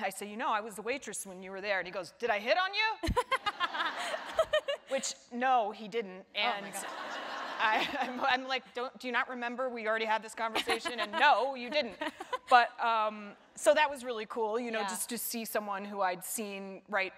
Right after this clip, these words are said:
Speaker 1: kind of, you know, uh, start, starting out. And,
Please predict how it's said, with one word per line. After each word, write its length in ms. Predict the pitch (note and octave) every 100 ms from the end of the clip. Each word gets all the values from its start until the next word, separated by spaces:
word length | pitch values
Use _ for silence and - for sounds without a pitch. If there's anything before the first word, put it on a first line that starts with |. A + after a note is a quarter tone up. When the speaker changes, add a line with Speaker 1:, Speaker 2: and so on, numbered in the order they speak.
| - _
Speaker 1:
kind 220 | - G3 F3
of, 120 | D#3+ - - _ D#3
you 120 | G3 G3
know, 200 | D#3+ E3+ F3+ _ _ -
uh, 280 | E3+ D#3+ C#3+ -
start, 420 | - - F3+ F3+
starting 360 | - - F#3 F3 E3
out. 220 | F3+ F#3+
And, 140 | E3+